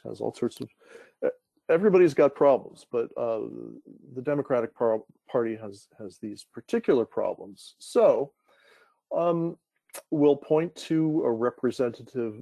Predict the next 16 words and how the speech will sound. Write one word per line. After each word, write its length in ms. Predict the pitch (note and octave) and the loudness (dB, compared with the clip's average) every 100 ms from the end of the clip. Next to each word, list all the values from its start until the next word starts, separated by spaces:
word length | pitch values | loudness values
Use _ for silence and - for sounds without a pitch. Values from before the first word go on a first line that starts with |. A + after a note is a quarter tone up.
| A#2 | -12
Jamal 500 | A2 B2 A#2 A#2 A#2 | -8 -6 -2 0 0
Bowman's, 920 | A2+ A#2+ B2+ D3 A2 G2 G2+ A#2+ - - _ _ _ _ - | 0 2 2 2 0 -4 -12 -16 -20 -20 _ _ _ _ -8
who's, 200 | A#2 - - | -8 -8 -8
who's 140 | A2 | -4
actually 300 | G#2 - D3 | -4 -4 -4
my 140 | E3+ | -2
representative, 680 | G#3 G#2+ A2+ G2+ A2+ G#2+ A2 - - | -2 -4 -6 -10 -10 -10 -12 -14 -8
um, 280 | C#3 B2+ B2+ | -2 -2 -2
his 320 | - D3+ C3 | 2 2 2
trip 300 | - - E3+ - - - | -4 -2 -2 -4 -18 -8
to 340 | - C#3 C3+ | 0 2 4
Israel, 400 | C#3 A#2 C3 F3+ | 2 2 4 4
sponsored 520 | A#3 - B2 A#2 A2+ | 2 -2 -2 -2 -6
by 220 | G#2 F2 F2 _ _ _ _ A#2+ | -4 -6 -8 _ _ _ _ -12
J 280 | A2 B2 D3+ | 0 2 2
Street, 460 | - - F#3 B3 | 0 0 2 2